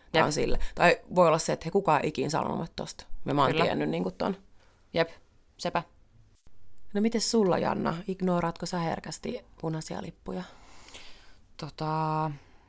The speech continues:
Speaker 2: öö, mä oon aikaisemmin ignorannut kyllä tosi herkästi.
Speaker 1: Mm.
Speaker 2: Sillä teini-ikäisenä tosi herkästi. Tai silleen, että me on niinku, öö, mulla oli aika paljon ehkä sellaisia myrkyllisiä ihmissuhteita mun elämässä silloin,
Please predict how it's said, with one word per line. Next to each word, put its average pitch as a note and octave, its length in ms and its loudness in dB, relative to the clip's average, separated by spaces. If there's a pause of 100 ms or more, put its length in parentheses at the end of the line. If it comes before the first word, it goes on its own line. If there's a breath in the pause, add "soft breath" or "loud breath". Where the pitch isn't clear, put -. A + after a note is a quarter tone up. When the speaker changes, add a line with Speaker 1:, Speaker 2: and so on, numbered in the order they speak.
(500 soft breath)
Speaker 2:
öö, D3+ 680 -4 (1120 loud breath)
mä F3 80 2
oon - 80 0
aikaisemmin D#3+ 440 4
ignorannut F3 600 -4
kyllä - 160 -4
tosi - 320 -8
herkästi. - 520 -12 (200)
Speaker 1:
Mm. E3 420 -2
Speaker 2:
Sillä E3+ 220 4
teini-ikäisenä D3 800 0 (640)
tosi C#3+ 260 -4
herkästi. - 440 -6 (180)
Tai F#2+ 140 -2
silleen, - 260 4
että F#2 120 -2
me F#2 60 -2
on G2 120 -2
niinku, - 380 -8 (720 soft breath)
öö, - 280 -10 (760)
mulla D#3+ 180 -4
oli D#3+ 300 -2 (480)
aika - 160 -8
paljon - 280 2
ehkä F3 180 -8
sellaisia - 240 -6
myrkyllisiä - 460 -6
ihmissuhteita F#3 640 -10
mun - 180 -6
elämässä - 340 -6
silloin, G3+ 380 -2